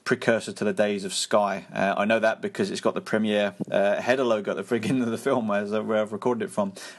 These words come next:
And, uh, it, it, this one was bi-, it became a bit of a favourite at the time. It got watched quite a lot, uh, over the years, um, sort of late eighties to early nineties, the last time I'd seen it, because the, uh, the tape,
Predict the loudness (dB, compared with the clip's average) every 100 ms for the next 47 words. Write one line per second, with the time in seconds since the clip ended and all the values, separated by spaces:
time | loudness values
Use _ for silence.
0 | 0 0 2 2 4 4 2 0 -2 -4
1 | -6 -2 0 2 2 -2 -2 -2 0 0
2 | 0 0 2 0 0 2 2 2 0 -2
3 | -4 0 2 2 -2 2 2 2 0 -4
4 | -6 0 2 2 0 -2 0 0 -2 -12
5 | -14 -20 -20 -6 0 2 2 2 0 0
6 | -2 0 2 2 0 -4 -4 0 0 2
7 | 0 -2 -4 -4 0 0 2 0 0 -4
8 | -2 -2 -2 -4 -16 -16 0 4 4 2
9 | 0 0 0 0 -2 0 2 2 0 -2
10 | -2 0 0 0 0 0 2 0 0 0
11 | 2 2 0 2 2 2